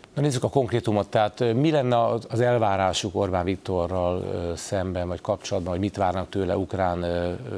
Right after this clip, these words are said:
viszonylatban? Azt is figyelme véve, csak kérdezem, hogy mit gondol, az az irány viszont helyese, és azt támogatják, amit a köztársasági elnök asszony a minap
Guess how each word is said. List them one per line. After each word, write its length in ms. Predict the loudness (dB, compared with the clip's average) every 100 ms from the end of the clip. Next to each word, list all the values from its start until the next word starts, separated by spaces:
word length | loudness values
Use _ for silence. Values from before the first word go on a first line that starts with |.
| -6 -6 -8 -6
viszonylatban? 920 | -4 -2 0 0 0 0 0 -4 -10 -20 -8
Azt 160 | -4
is 100 | -4
figyelme 400 | -2 0 2 0
véve, 300 | 2 0 0
csak 200 | -2 -4
kérdezem, 540 | -2 0 0 -2 -2 0
hogy 200 | -2 -4
mit 220 | -4 -4 -2
gondol, 200 | 0 0
az 100 | 0
az 120 | -2 -4 -2
irány 240 | 0 0
viszont 260 | 0 -2 0
helyese, 400 | 2 2 0 -2
és 120 | -2
azt 140 | -2
támogatják, 760 | 0 2 0 -2 -2 -4 -2 -2
amit 220 | -4 -4
a 60 |
köztársasági 640 | -4 -2 -2 -4 -6 -6 -4
elnök 240 | -4 -4
asszony 280 | -6 -6 -6
a 60 |
minap 300 | -4 -4 -6